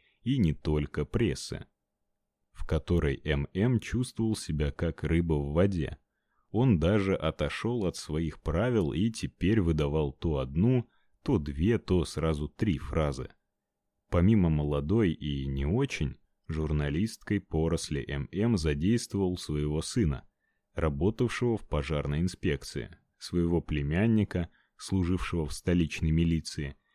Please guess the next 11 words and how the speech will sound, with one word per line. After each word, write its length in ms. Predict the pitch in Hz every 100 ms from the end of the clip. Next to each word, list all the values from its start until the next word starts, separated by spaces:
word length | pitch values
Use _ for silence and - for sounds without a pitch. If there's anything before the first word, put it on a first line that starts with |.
| _ -
и 140 | 131
свою 420 | 147 - 76 80 76
крестницу, 720 | 104 107 - 73 - - - _ _ -
занимавшую 920 | 76 85 78 78 110 113 - 87 73
важный 500 | 73 87 107 107 101
пост 380 | - 82 - 78
в 100 | 73
одной 440 | 71 73 92 104
из 300 | 78 82 85 _
префектура 640 | 82 80 80 - - 76 80
округа. 640 | - 90 - - 69